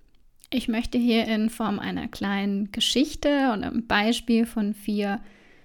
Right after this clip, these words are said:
Personen diese vier Hauptbindungsstile, die der Psychiater John Bowlby entwickelt hat, näher bringen, damit du verstehen kannst, welchen Bindungstypen du angehörst und dir ein paar Tipps geben, wie du zu einem sicheren Bindungsstil finden kannst, solltest du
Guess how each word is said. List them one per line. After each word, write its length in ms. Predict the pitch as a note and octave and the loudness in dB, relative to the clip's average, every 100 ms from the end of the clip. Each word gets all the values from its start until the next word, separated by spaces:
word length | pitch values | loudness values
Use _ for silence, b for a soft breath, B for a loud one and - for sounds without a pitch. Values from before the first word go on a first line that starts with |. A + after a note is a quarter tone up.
| B | B
Personen 760 | - G#3+ G#3+ A3 A#3 B3 B3+ B3 | -2 0 0 0 2 4 6 6
diese 260 | A#3 G#3+ G#3 | 2 -6 -6
vier 300 | - G#3+ G3+ | -4 -4 -2
Hauptbindungsstile, 1040 | G3+ - G3+ G3+ G#3 G3+ - G#3 G#3 G3+ | -6 -4 -2 0 -2 -4 -4 -2 -2 -2
die 160 | G#3 G3 | -2 -4
der 300 | F#3+ F#3 G3+ | -2 -2 -4
Psychiater 580 | - G#3+ - G3+ - G#3 | -4 -6 -4 -6 -4 -6
John 220 | - G#3 | -4 -6
Bowlby 340 | G3 G3 A3 B3 | -4 -2 0 0
entwickelt 560 | G#3 G3+ A3+ A#3 A3 | 0 -2 -4 -4 -2
hat, 160 | G#3 G3 | -4 -4
näher 320 | G3+ G#3 G3 | -4 -2 -2
bringen, 480 | B3 - C4 D4+ C#4+ | -2 0 2 4 4
damit 320 | A3+ A3 A3 | 4 0 0
du 60 | B3 | -4
verstehen 540 | - G#3 - G#3+ A#3+ | -2 -2 0 0 2
kannst, 500 | B3+ B3 A#3+ - - | 2 2 2 0 -2
welchen 680 | G#3 G#3 G#3+ G#3 G3+ G3+ G3+ | 0 0 0 0 2 2 2
Bindungstypen 1040 | G#3+ G#3+ G#3+ A3 - A3 G#3 G3+ G3 F#3+ | 0 2 0 -2 -4 -4 -2 -2 -2 -2
du 180 | - A#3 | 0 0
angehörst 840 | B3+ B3+ C#4 C4 C#4 C#4+ D#4+ - b b b b b b - | 4 4 4 2 2 4 2 -2 b b b b b b 2
und 320 | A#3+ B3 A#3+ | 6 6 6
dir 120 | A3 | 2
ein 140 | G#3+ | 0
paar 140 | - A3 | -4 -2
Tipps 280 | A#3+ B3 - | -2 -4 -4
geben, 420 | A#3 A#3+ A#3+ A3+ | -2 2 2 2
wie 120 | A3+ | 0
du 160 | A#3 A#3 | 0 -4
zu 200 | A#3 G#3+ | -2 0
einem 220 | G#3 G#3+ | 2 2
sicheren 460 | - G3 G3 G3 | 0 -2 -2 -2
Bindungsstil 560 | G3+ G3 G3 - - A3+ | 0 0 0 -2 -2 0
finden 320 | - B3+ A3 | 6 6 6
kannst, 360 | G3 - - - | -4 -6 -8 -6
solltest 440 | F3+ F#3+ G#3 - | -6 -6 -8 -6
du 180 | G#3 G3+ | -4 -4